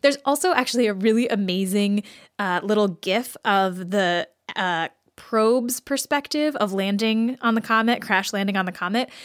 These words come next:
And it is, for some reason, incredibly funny to me. I just sort of, like, watch it and imagine the co-, the probe being like, "Ah!" and then crashing, sort of like a cartoon or something.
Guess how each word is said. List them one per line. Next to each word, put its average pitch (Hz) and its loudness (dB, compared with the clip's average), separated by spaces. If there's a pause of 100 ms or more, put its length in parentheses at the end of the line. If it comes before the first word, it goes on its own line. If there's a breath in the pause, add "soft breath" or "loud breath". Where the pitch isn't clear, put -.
(200 loud breath)
And 214 0
it 220 0
is, 233 0 (160)
for - -4
some 208 2
reason, 254 2
incredibly 208 2
funny 185 0
to 269 -2
me. 277 -4
I 202 0
just 208 -2
sort 220 -6
of, 202 0
like, 196 0
watch 175 -2
it 220 -2
and 202 -4
imagine 196 -2
the 196 -6
co-, - -14
the 175 -2
probe 190 -2
being 185 -2
like, 160 -4
"Ah!" 466 4
and 202 -4
then 190 -4
crashing, 226 -2 (300 loud breath)
sort 185 -8
of 170 -8
like 160 -10
a - -16
cartoon 180 -14
or - -14
something. - -14